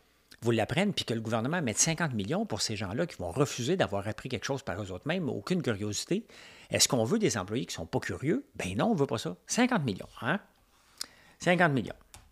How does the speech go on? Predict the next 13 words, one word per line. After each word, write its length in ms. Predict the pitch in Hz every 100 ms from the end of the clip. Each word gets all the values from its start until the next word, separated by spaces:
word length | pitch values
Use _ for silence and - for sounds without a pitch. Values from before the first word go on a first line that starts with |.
| _ _ _ _ _ - - - - -
On 80 | 113
s'en 160 | 170
va 80 | 214
voir 200 | 262 294
le 80 | 226
Magnificent 640 | 214 254 240 214 208 254
Seven. 480 | 190 196 190 170 135
Euh, 560 | 113 113 113 107 104 110
Magnificent 540 | 107 117 123 113 151 147
Seven 360 | - 127 135
a 180 | 92 85
mangé 300 | 92 92 101
une 200 | 104 87